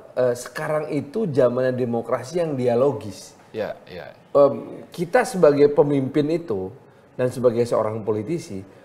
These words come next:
Speaker 1: udah nggak bisa marah-marah gitu udah.
Speaker 2: Hmm.
Speaker 1: "Eh, apa kamu marah-marah? Kamu ketawa-ketawa. Diam kamu, dengerin saya," gitu.
Speaker 2: Nah, saya,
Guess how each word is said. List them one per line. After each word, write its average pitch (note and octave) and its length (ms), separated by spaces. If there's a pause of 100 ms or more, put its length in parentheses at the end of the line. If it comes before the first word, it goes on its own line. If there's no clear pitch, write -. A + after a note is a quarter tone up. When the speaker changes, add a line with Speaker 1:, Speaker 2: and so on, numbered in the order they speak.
(120)
Speaker 1:
udah D#3 260
nggak D#3+ 240
bisa G3+ 280
marah-marah C3 520
gitu A#2+ 300
udah. G2 160
Speaker 2:
Hmm. A#2 200
Speaker 1:
"Eh, B2+ 120 (180)
apa D#3 220
kamu C#3 240
marah-marah? G2+ 400 (380)
Kamu D3 320
ketawa-ketawa. - 760 (340)
Diam C3+ 400
kamu, G#2+ 240
dengerin D3 480
saya," B2+ 560 (140)
gitu. - 180
Speaker 2:
Nah, - 340
saya, D3+ 460